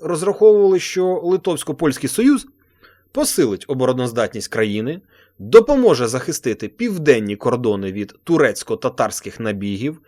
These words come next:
і припинить напади польської шляхти у польсько-українському порубіжжі. Крім того,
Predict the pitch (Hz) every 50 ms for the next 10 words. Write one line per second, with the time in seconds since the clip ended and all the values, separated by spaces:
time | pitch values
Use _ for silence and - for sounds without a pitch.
0 | _ _ - - _ _ - 104 117 156 202 240 240 - 254 254 - - - 127
1 | 131 143 160 185 190 - 143 120 117 117 120 - 151 135 165 165 - - 104 107
2 | 113 - - - 117 113 - - 110 143 196 220 - - - 185 180 170 - -
3 | - - - _ _ _ - 139 143 143 143 139 135 131 123 131 - 180 156 131
4 | 113 - - - 131 147 160 135 175 180 160 131 117 107 - - 120 117 113 110
5 | 110 - _ _ _ _ _ _ _ _ _ - 214 214 214 180 139 110 95 87
6 | 90 92 104 143 - _ _ _ _ _ _ _ _ _ - - _ _ _ _
7 | _ _ _ _ _ - 156 160 151 135 127 131 156 165 151 170 190 196